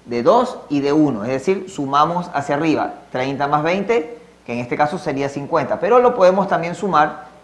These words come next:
la cantidad de la frecuencia acumulada actual con el treinta, que es la frecuencia de donde queremos llegar. Sería veinte más treinta,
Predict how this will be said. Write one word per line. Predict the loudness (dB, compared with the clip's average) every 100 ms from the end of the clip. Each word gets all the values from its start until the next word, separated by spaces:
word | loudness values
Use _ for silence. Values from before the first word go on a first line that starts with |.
| -2
la | 0 0
cantidad | -2 -2 2 4 4 2
de | -2 0
la | 0
frecuencia | -2 -4 -4 -4
acumulada | -4 -4 2 4
actual | 4 2 4 4 2 -4 -16 -20 _ _ -2
con | 2 2 0
el | -2 0
treinta, | 2 2 2 0
que | 2 0
es | 2
la | 0
frecuencia | -2 -2 0 0 0 2 2 -2 -8
de | -6
donde | -4 -4
queremos | -4 -4 -4 -6
llegar. | -6 -6 -8
Sería | -10 -6 -2 0
veinte | 0 0 -2
más | -2 -2
treinta, | -4 -2 -2 -4 -6